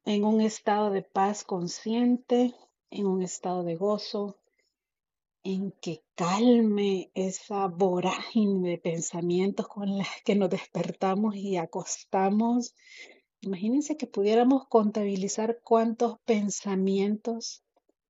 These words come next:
tenemos al día, cuántos momentos de pausa, cuántos momentos de paz tenemos al día, si es que tenemos alguno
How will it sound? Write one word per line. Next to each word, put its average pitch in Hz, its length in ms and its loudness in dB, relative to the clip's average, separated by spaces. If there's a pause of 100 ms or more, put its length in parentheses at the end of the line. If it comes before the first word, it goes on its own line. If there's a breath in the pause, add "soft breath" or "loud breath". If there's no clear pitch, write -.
tenemos 185 440 -4
al 180 140 -2
día, 185 300 0 (2000)
cuántos 202 440 0
momentos 185 440 -2
de 180 100 -6
pausa, 214 540 2 (1700)
cuántos 180 520 4
momentos 185 440 0
de 202 100 -2
paz 202 500 -6 (580)
tenemos 160 720 0
al 202 160 0
día, 277 380 2 (1400)
si 165 400 -10
es 156 160 -8
que 151 400 -6
tenemos 147 380 -8
alguno 185 500 2